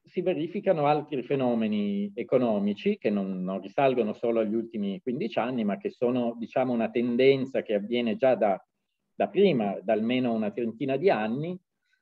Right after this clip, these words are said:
che modificano quindi il contesto economico in cui opera la banca centrale, in cui operano le banche centrali.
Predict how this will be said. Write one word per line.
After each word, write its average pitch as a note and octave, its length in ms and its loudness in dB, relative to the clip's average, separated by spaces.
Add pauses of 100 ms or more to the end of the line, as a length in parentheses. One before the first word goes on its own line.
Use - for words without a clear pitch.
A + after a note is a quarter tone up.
(140)
che C4 100 0
modificano F3 760 4
quindi A#2+ 300 0
il G#2+ 140 -4
contesto C#3+ 580 2
economico C3+ 580 2
in G#2+ 140 -2
cui C3+ 240 0
opera G#2 600 2
la F#2 100 -6
banca F#2+ 300 -6
centrale, G#2 440 -2
in F#2 100 -10
cui G2+ 120 -2
operano G2 420 -4
le F#2 80 -8
banche G2 300 -10
centrali. - 500 -16